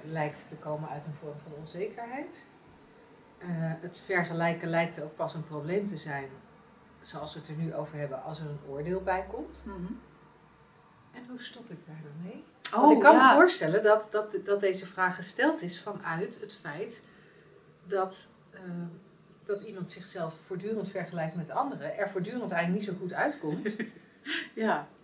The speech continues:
Speaker 1: en, en zich daardoor onprettig voelt.
Speaker 2: Ja.
Speaker 1: En denkt, "Daar wil ik vanaf."
Speaker 2: Ja, nou, we kunnen natuurlijk, zoals in dat, eh, in dat leuke filmpje van die ene psychiater heel hard, "Stop it," eh, roepen.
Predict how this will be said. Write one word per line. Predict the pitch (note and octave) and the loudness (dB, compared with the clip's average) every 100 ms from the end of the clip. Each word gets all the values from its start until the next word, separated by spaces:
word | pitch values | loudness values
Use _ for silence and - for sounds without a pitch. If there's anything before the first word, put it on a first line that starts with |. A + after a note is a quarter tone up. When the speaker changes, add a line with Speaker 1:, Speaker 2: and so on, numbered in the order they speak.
| - | 0
Speaker 1:
en, | G#3+ G#3+ G#3 G3+ - | 6 8 8 4 -2
en | A3 F#3 | -4 -4
zich | D#3+ - | -6 -2
daardoor | D3 D#3 E3 - - | 0 2 0 -2 -4
onprettig | A3+ C#4 D4+ - | -2 2 0 0
voelt. | - D#3 - - | -12 -12 -12 -12
Speaker 2:
Ja. | G3 A#3+ D4 - - - - - - | -2 0 0 -4 -14 -20 -20 -20 -16
Speaker 1:
En | - - | -10 -6
denkt, | C3 E3 - - | -6 -6 -10 -16
"Daar | C#3 C#3+ | -14 -10
wil | A3 | -8
ik | C#4 | -8
vanaf." | D4+ D#4 - - | -2 -2 -2 -2
Speaker 2:
Ja, | B3 C#4 - F3 | 2 4 2 -2
nou, | E3+ | -4
we | |
kunnen | F#3+ A#3+ G3+ | 2 2 0
natuurlijk, | F#3 G3 F3 F3 | 0 0 2 0
zoals | G3 E3+ E3+ | 0 2 0
in | E3+ | -2
dat, | E3+ E3+ | -6 -6
eh, | E3+ | -10
in | E3 | -10
dat | E3 E3+ | -12 -8
leuke | E3+ E3+ E3+ E3 | -6 -6 -6 -6
filmpje | F3+ E3+ F3 | -6 -8 -8
van | D#3 | -10
die | D#3 | -8
ene | D#3 D#3 D#3 D3+ D3 - - - - - - | -8 -8 -10 -10 -14 -20 -20 -20 -20 -20 -20
psychiater | - E3 F3 E3 D#3 D#3+ | -16 -14 -6 -4 -4 -6
heel | F3 D#3+ | -4 -4
hard, | - - | -4 -6
"Stop | - F#3+ A3 | -4 -4 -2
it," | G#3+ G#3+ | -6 -4
eh, | G3 G3 | -4 2
roepen. | G#3 G#3 C#4 | 2 4 -4